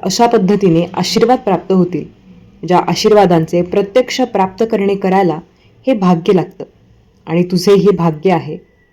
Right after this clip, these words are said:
हे समज." आणि आज संदेश एक स्वामी म्हणतात, "माझ्या मनात असे अजिबात नाही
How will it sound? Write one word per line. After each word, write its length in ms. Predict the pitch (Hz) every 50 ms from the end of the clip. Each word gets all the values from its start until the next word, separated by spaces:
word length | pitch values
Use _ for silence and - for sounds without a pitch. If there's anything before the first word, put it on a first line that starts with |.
| _ -
हे 80 | 262 254
समज." 360 | - - 175 160 156 143 139 - - _ _ _ _ - - - _ _ _ -
आणि 160 | 190 220 240
आज 220 | 240 247 247 -
संदेश 640 | - - 226 202 196 208 226 202 180 175 - - - _ _
एक 120 | 180 185
स्वामी 340 | - - 185 180 165 170 180
म्हणतात, 420 | 180 165 165 160 156 170 170 151 - - - _ _ _ _ _ _ _ _ _ _ _ _ -
"माझ्या 360 | 196 196 190 190 180 240 285
मनात 260 | 285 269 240 233 233 226 - -
असे 200 | 214 202 - 277
अजिबात 440 | - - 196 190 - 214 196 233 233 220
नाही 260 | 202 170 151 165